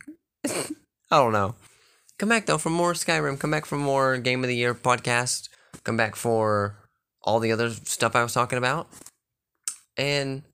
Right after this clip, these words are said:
I was, I would say check out the YouTube. I've been neglecting it. <laughs> I haven't posted in a good week. I'm, I plan on finishing Oddworld eventually. It's, um, it's gonna happen. It's gotta happen eventually, right?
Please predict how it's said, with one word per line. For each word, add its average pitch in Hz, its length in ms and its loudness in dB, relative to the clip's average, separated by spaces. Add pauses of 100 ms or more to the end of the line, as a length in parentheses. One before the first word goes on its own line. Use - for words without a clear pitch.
(560)
I 131 60 0
was, 131 120 -4
I - 100 2
would 160 180 2
say 160 220 2
check 156 240 0
out 151 140 0
the 135 140 0
YouTube. 151 540 -2 (500)
I've 127 140 0
been 131 120 0
neglecting 127 460 -2
it. 139 180 -2 (220)
<laughs> - 220 -10 (760)
I 127 60 0
haven't 135 200 -2
posted 123 480 0
in 117 120 0
a 113 80 2
good 110 200 -2
week. 113 380 -4 (920)
I'm, 135 260 0
I 156 120 2
plan 180 300 0
on 165 120 0
finishing 143 380 0
Oddworld 110 440 2
eventually. 101 540 -2 (520)
It's, - 240 -2
um, 110 400 2
it's 101 140 -4
gonna 139 200 2
happen. 123 460 -2 (840)
It's 110 120 2
gotta 139 220 2
happen 107 240 2
eventually, 101 380 -2
right? 104 240 0